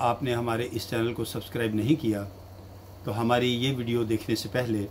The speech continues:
आप हमारे इस चैनल को सब्सक्राइब कर लीजिए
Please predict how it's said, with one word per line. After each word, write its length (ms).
आप 180
हमारे 300
इस 140
चैनल 220
को 120
सब्सक्राइब 520
कर 120
लीजिए 340